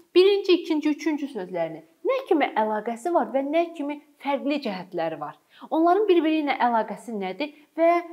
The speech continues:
bir-birindən fərqləndirən cəhət nədən ibarətdir? Bu haqqda düşünün.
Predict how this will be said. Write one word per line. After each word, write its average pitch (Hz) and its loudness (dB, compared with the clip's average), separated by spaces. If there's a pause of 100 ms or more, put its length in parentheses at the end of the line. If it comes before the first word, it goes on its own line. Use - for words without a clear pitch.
bir-birindən 302 2
fərqləndirən 202 -4
cəhət 453 -4
nədən 208 -4
ibarətdir? 160 -6 (340)
Bu 494 0
haqqda 302 0
düşünün. 202 -8